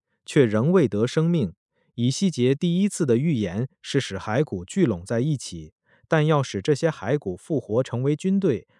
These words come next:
还必须有第二次预言。以西结第二次的预言就是第三样灾祸的预言，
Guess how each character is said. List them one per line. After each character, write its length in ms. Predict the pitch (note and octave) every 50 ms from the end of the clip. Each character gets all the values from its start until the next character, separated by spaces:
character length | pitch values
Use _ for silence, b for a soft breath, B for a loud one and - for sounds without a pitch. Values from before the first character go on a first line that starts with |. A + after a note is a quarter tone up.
| _
还 160 | - - B2+ C3
必 160 | - F3 C#3+
须 220 | A#2 - - E3+
有 160 | D3 G#2+ F2
第 180 | F2+ - E3+ E3+
二 220 | F3 F#3+ E3 B2
次 220 | A2 - - A#2+ G#2
预 140 | G#2+ A2+ G2+
言。 360 | F2 E2+ E2 E2+ F2 G2 - _ _ b b b b b
以 140 | A2+ A2 A2
西 220 | A2 - F#3 F3+
结 240 | - - A#2+ B2 C3+
第 180 | C3+ - F#3 F#3+
二 220 | F#3+ F3+ D3 B2+
次 160 | - - B2
的 100 | G#2+ G#2+
预 180 | A#2 C3+ C3 A2
言 340 | G2+ F#2+ F2 F#2 A2 A2+ - _ _ -
就 120 | - C3
是 140 | A2+ - A2+
第 180 | G#2+ - D#3+ A#2
三 280 | - - F3 F3 F#3
样 200 | F#3 E3 A#2+ G#2
灾 220 | - - D#3 E3 E3
祸 180 | - F3 C3+
的 120 | G#2+ G2 G2+
预 160 | C3 C#3+ A#2
言， 340 | F#2 E2+ D#2+ E2 F2+ G#2